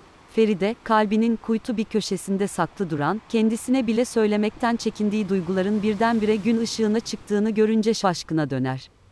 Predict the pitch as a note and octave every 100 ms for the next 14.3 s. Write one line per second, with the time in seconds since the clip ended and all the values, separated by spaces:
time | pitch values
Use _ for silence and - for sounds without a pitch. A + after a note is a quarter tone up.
0 | _ _ _ _ _ A#3 A#3 A#3 C4 C#4+
1 | C#4 F#3+ G3 F#3+ G3 E3 - E3 D#3+ C#3+
2 | G3 - - A3+ G3+ C4 G3+ A3 A#3 F#3+
3 | D#3 D3 D3+ D3 - C3+ C3 B2+ C3 -
4 | - - - A#3 A#3+ C4 C4+ B3+ A3+ F3+
5 | G3 F#3 E3 G3 E3+ E3+ F#3 D#3+ F#3 -
6 | G3+ F#3 E3 A3+ - A3 G#3+ A3 - A#3
7 | A#3 A3+ C#4 C4+ A3 B3+ B3 A3 - F#3+
8 | F3+ G3 G3 - G3 F#3+ G3 F#3 - E3+
9 | F3 E3+ C#3+ C3+ C3+ C3+ - B2+ C3 -
10 | _ _ _ _ _ _ _ B3+ B3 B3+
11 | C#4 - C4 C4+ A#3+ G#3+ F#3 F3+ D#3+ E3+
12 | E3 D#3+ F3+ F#3 G#3 - A#3 G#3+ A3+ A3+
13 | B3 G#3 G#3 A#3 G#3 G3+ G#3+ F3+ C#3+ C3+
14 | C#3+ C#3 F#3